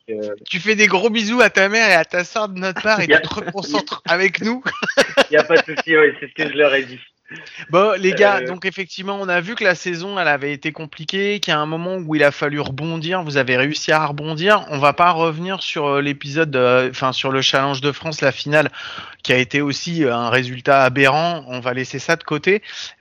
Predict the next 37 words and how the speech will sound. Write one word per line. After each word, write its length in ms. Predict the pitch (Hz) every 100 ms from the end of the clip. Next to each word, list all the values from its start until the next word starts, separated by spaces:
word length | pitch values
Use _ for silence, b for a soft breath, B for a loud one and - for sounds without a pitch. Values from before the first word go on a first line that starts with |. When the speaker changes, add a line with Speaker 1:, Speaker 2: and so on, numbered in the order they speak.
| -
Speaker 2:
pour, 320 | 165 160 165
euh, 40 |
se 180 | 156 -
recentrer, 960 | 156 151 135 175 160 - 175 - 208 202
on 120 | 165
va 100 | 151
dire, 180 | 165 190
sur 200 | - 139
la 100 | 139
fin 220 | 160 160
de 60 |
saison 600 | - 175 160 190 196 190 -
et 280 | 147 143 143
notamment, 480 | 147 147 151 180 185
bah, 140 | 135
sur 160 | - 127
la 140 | 131
finale. 400 | - 147 190 175 B B B B -
Euh, 400 | 135 139 135 135 - _ -
n-, 140 | 190 190
alors 260 | 156 156
nous, 200 | 180 214
on 100 | 226 196
n'était 260 | 165 180
pas 280 | 156 190 185
à 40 | 165
Rouen, 440 | 135 151 185 190
donc, 260 | 151 143 139
euh, 80 | 135
c'est 120 | 127
vrai 120 | 143
qu'on 100 | 139
n'a 80 | 127
pas 140 | 135 135
vu 140 | 139
les 140 | 147 143
matchs, 340 | 147 147